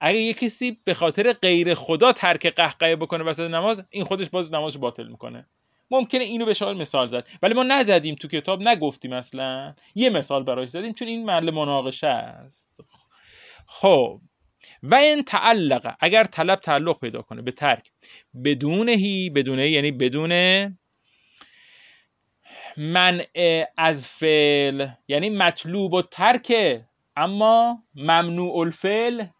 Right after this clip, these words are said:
نیست. فهو الکراهه، یعنی طلبه بهش می‌گن کراهت. که کراهت بیع الاکفان، مانند مکروه بودن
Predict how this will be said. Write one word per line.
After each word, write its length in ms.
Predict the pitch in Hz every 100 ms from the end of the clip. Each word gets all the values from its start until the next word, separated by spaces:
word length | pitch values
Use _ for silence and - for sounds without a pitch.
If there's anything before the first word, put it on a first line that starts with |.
| -
نیست. 920 | 143 165 165 160 151 160 165 - 180 175 160 _ _ _ _ _ _ _ -
فهو 220 | - 151
الکراهه، 500 | 175 175 156 139 127
یعنی 160 | 127 165
طلبه 320 | - 139 147
بهش 180 | 160 147
می‌گن 120 | 165
کراهت. 680 | - 147 117 - 117 123 _ _ _ _
که 120 | - 160
کراهت 760 | - 139 147 170 156 175 -
بیع 460 | 185 143 147 156 -
الاکفان، 880 | 156 - 143 - - 156 147 135 123 - - -
مانند 440 | 135 143 160 165
مکروه 720 | 185 156 135 - 127 135 113 -
بودن 720 | 123 123 135 170 202 220 233